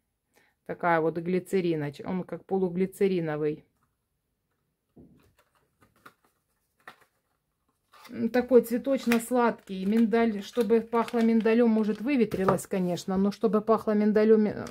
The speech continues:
ну, может быть, и выветрилось, потому что, видите, здесь есть, м, капелька такая вырезанная. Э, миндалем оно не пахнет, а такой цветочно-сладкий аромат. Но еле-еле такой нежный-нежный, очень приятный.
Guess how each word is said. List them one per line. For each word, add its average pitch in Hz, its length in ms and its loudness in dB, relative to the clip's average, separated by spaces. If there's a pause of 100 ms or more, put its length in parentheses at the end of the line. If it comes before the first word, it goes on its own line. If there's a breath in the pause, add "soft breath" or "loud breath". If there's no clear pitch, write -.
(100)
ну, 294 140 -2
может 233 380 4
быть, 226 160 4
и 254 40 4
выветрилось, 165 500 2
потому 170 200 -10
что, 170 140 -10
видите, 160 340 -6
здесь 151 300 -6
есть, 160 300 -6 (1040)
м, 180 120 -2
капелька 208 440 -2
такая 165 320 -2
вырезанная. 160 680 -2 (760 soft breath)
Э, 165 440 0 (120)
миндалем 214 760 6
оно 190 180 0
не 185 140 -2
пахнет, 311 520 -2
а 180 60 -4
такой 202 320 0
цветочно-сладкий 208 1080 -2
аромат. 170 440 0
Но 190 320 2
еле-еле 247 580 6
такой 202 280 -2
нежный-нежный, 226 840 2
очень 190 380 4
приятный. 156 640 -8